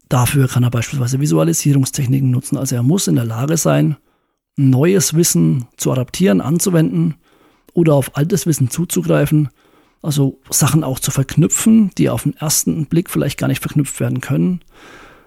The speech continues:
Er muss einfach in der Lage sein, das große Ganze zu sehen und nicht nur, wie gesagt, sich ne-, sich einen, einen Zettel hinlegen, „Ah, jemand hat Selbstsicherheitsprobleme und jetzt rastern wir von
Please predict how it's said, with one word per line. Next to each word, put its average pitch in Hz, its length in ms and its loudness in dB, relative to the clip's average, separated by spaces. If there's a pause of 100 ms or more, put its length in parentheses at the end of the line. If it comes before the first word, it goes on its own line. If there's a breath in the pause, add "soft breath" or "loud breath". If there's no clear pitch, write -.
(200 loud breath)
Er 135 120 2
muss 160 220 4
einfach 151 500 2
in 160 140 2
der 127 100 4
Lage 123 320 2
sein, 131 420 4 (260)
das - 200 -2
große 123 340 -2
Ganze 117 340 -2
zu 120 120 -6
sehen 104 300 -8 (160)
und 135 160 2
nicht - 280 0
nur, 151 380 4 (1040 soft breath)
wie 151 160 4
gesagt, 147 380 2
sich 143 120 2
ne-, 139 240 4
sich - 240 -2
einen, 127 480 4
einen 123 120 -2
Zettel 190 240 0
hinlegen, 156 680 4
„Ah, 165 280 0
jemand 139 300 4
hat 123 140 -2
Selbstsicherheitsprobleme 139 1120 2 (480 soft breath)
und 135 160 2
jetzt 143 300 0
rastern 127 400 0
wir 131 140 2
von 131 180 -2